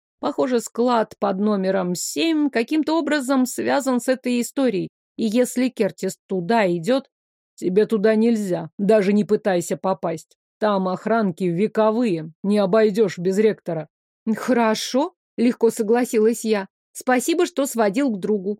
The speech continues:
Пока». Алан проводил меня подозрительным взглядом, тяжесть которого я явственно почувствовала между лопаток.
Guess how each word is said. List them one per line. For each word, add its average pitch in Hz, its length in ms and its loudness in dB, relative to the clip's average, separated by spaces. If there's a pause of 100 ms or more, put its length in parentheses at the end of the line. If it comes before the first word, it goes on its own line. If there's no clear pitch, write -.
Пока». 311 400 0 (540)
Алан 233 440 2
проводил 240 520 2
меня 233 320 2
подозрительным 226 800 2
взглядом, 233 760 0
тяжесть 214 500 0
которого 226 440 2
я 202 280 2
явственно 202 880 -2
почувствовала 208 720 -2
между 214 340 2
лопаток. 214 600 -2